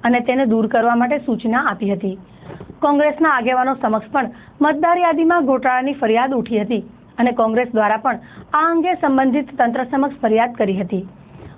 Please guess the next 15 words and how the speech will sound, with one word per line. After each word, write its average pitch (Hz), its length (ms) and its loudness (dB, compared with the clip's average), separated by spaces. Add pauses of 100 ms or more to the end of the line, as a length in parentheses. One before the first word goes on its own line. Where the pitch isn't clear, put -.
(100)
આ 320 140 4
અંગે 339 260 4
ભુજના 285 400 4
ધારાસભ્ય 247 540 2
ડોક્ટર 247 260 0
નીમાબેન 214 420 2
આચાર્ય 214 480 0 (340)
તથા 302 200 2
કોંગ્રેસના 320 600 2
પંચાયત 269 500 0
સેલના 277 360 0
પ્રમુખ 247 320 0
શ્રી 285 160 -2
નરેશ 233 340 2
મહેશ્વરીએ 208 560 2